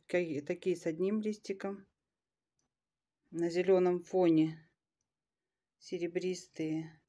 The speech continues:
разводы. Красивый лист вырастает больше ладони.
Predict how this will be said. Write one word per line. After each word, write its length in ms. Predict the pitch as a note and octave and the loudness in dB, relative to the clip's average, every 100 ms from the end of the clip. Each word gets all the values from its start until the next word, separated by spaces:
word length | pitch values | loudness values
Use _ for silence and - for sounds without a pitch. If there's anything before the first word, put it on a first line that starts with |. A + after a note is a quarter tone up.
| _ _ - | _ _ -16
разводы. 720 | - D#3 D#3 E3+ G3 G3 G3 _ _ _ _ _ _ _ _ | -12 -12 -8 -6 -4 -6 -8 _ _ _ _ _ _ _ _
Красивый 760 | E3 E3 - F#3+ F#3 F3+ C#3+ | -12 -12 -2 0 0 -2 -2
лист 340 | E3+ G#3+ A3 | 0 0 0
вырастает 680 | F3 F3 E3 - F3 E3+ D#3 | 2 2 2 0 2 4 2
больше 500 | D#3 D#3+ E3 D3+ - | -2 0 0 0 -4
ладони. 680 | D#3 D3+ D3 E3 F3+ G3 G#3+ | -4 -4 -4 -2 -2 -2 -4